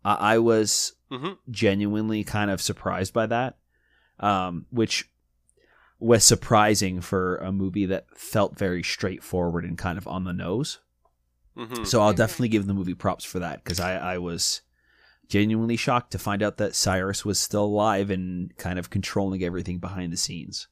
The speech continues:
Speaker 1: That's pretty cool.
Speaker 2: Mm-hmm.
Speaker 1: So, yeah, Kal-, Kalino sucked. Kathy sucked. Uh,
Speaker 3: Yeah.
Speaker 2: Yeah, well, all the women characters, they didn't do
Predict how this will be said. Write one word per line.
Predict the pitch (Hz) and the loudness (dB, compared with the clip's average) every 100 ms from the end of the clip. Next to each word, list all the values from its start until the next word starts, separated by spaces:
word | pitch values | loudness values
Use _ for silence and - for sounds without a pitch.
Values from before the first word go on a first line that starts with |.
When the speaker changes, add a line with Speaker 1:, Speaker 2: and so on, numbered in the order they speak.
| _ _ - | _ _ -4
Speaker 1:
That's | 95 - | -2 0
pretty | 107 90 | -2 -2
cool. | - 87 | -4 -4
Speaker 2:
Mm-hmm. | 85 - _ _ _ _ _ _ _ _ _ _ _ _ _ _ _ _ _ _ _ _ _ | -6 -12 _ _ _ _ _ _ _ _ _ _ _ _ _ _ _ _ _ _ _ _ _
Speaker 1:
So, | - 90 82 82 78 - - | -4 -2 -2 -4 -8 -14 -2
yeah, | 117 123 120 | 2 4 4
Kal-, | 113 127 131 | 2 0 0
Kalino | - 135 151 147 - - | -2 0 2 0 -2 -4
sucked. | - 113 113 - - - _ _ _ _ _ - | 2 2 2 -6 -16 -16 _ _ _ _ _ -6
Kathy | 110 101 113 101 - | -4 -2 -2 -2 -2
sucked. | - 92 92 - - _ _ _ _ _ _ _ _ _ _ _ _ _ _ _ _ _ _ _ _ | -2 0 -2 -8 -20 _ _ _ _ _ _ _ _ _ _ _ _ _ _ _ _ _ _ _ _
Uh, | 95 92 90 85 - - | -6 -4 -4 -6 -8 -16
Speaker 3:
Yeah. | 113 107 | -8 -6
Speaker 2:
Yeah, | 101 | -6
well, | 117 - | -6 2
all | 143 | 2
the | 131 | 4
women | 123 107 | 0 -2
characters, | 110 98 104 95 | -6 -8 -8 -10
they | 98 | -10
didn't | 98 | -10
do | 92 92 | -10 -14